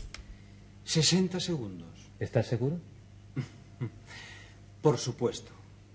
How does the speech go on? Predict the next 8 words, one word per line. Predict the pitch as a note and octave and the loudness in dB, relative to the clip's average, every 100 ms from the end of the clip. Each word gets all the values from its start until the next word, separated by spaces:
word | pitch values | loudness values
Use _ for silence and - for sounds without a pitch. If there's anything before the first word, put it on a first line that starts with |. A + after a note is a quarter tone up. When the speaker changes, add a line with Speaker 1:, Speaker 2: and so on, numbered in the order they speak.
| - - - - | -20 -20 -20 -4
Speaker 2:
Bien. | F2 E2 C#3+ - - - - - - - - | -2 0 -2 -4 -12 -20 -20 -20 -20 -10 4
Veamos. | G#2+ D#2+ G2 - - - - - - - - - - - - - | 4 4 -2 -8 -12 -18 -20 -20 -20 -20 -20 -20 -20 -20 -20 2
Calculemos | - C3 A#2+ - C3+ G3 F#3+ C#3 | 8 10 10 8 10 10 6 6
la | B2 | 6
duración | G#2+ G2 E2+ C#3 D3 C3 | 8 6 6 8 8 10
de | A2+ | 8
un | G#2 | 6
minuto. | F2 E2 - - | 4 -2 -10 -16